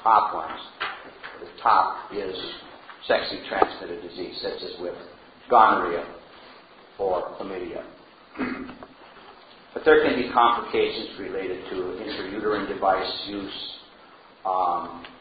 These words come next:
during a-, abortion procedure. As I mentioned, one of the reasons for legalizing abortion was so many women were trying to self-abort, and they would infect themselves and get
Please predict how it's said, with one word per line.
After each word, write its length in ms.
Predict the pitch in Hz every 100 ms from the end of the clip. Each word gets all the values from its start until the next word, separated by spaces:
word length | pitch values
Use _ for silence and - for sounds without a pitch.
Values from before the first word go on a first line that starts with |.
| -
during 460 | 104 95 92 90 87 -
a-, 460 | - - - -
abortion 500 | - 110 113 113 113
procedure. 880 | 117 - 127 120 113 110 107 - - - - -
As 140 | 92
I 140 | 90 87
mentioned, 360 | 92 92 90 92
one 160 | 92 92
of 140 | 85
the 60 | 87
reasons 320 | 90 - -
for 80 | 87 -
legalizing 800 | 110 123 120 101 95 92 92 - -
abortion 600 | - 92 92 92 90 87 - - - - - -
was 320 | 98 92 87 - -
so 100 | 92
many 260 | 87 104
women 440 | 92 95 92 92 90
were 160 | 82 -
trying 320 | 101 90 -
to 80 | - - - - - -
self-abort, 880 | 107 104 90 95 98 98 95 - - - - - -
and 320 | 107 104 98
they 80 | 98
would 140 | 92
infect 400 | 90 - 101 -
themselves 580 | 92 - 104 95 92 87 90
and 180 | 90 90
get 140 | 90